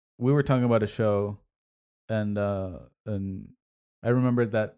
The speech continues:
they love to paint, they love to draw, uh, they're very creative. So I told her, it's like,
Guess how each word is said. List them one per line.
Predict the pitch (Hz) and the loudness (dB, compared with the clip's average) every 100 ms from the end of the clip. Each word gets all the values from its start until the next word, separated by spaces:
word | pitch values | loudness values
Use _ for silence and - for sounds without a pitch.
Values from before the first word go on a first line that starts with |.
| _ 117 | _ -14
they | 104 131 135 | -2 2 4
love | 120 113 | 2 0
to | - | -4
paint, | - 107 101 - | -6 -8 -8 -8
they | 107 | -6
love | 107 101 | -4 -6
to | - | -10
draw, | 101 107 95 98 - _ _ 101 | -8 -6 -4 -8 -12 _ _ -10
uh, | 98 | -8
they're | 95 101 | -6 -4
very | 107 104 107 | -2 -2 -4
creative. | - 113 98 98 98 _ _ _ _ _ 113 | -6 -4 -4 -6 -10 _ _ _ _ _ 0
So | |
I | 104 | 0
told | - 113 107 - | 2 0 0 0
her, | 117 110 | 0 0
it's | 113 | -2
like, | 113 | -4